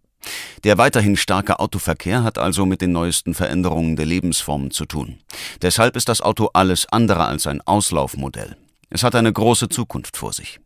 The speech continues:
Diese Betrachtung zeigt auch, dass es nicht irgendwelche Luxusbedürfnisse sind, die heute das Auto für die meisten Menschen interessant macht.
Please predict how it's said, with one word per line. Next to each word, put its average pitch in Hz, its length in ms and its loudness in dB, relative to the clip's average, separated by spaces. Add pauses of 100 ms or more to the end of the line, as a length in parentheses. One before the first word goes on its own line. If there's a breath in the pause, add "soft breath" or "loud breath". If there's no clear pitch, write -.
(1400 loud breath)
Diese 123 220 4
Betrachtung 113 540 0
zeigt 92 280 2
auch, 90 220 2
dass 92 160 -2
es 95 140 -2
nicht - 260 0
irgendwelche 98 680 0
Luxusbedürfnisse 82 1040 -4
sind, 85 280 -2
die 78 120 0
heute 85 240 -2
das 78 160 -2
Auto 87 280 -2
für 82 140 -6
die 78 80 -2
meisten 80 380 0
Menschen 85 280 -2
interessant - 540 -2
macht. - 280 -12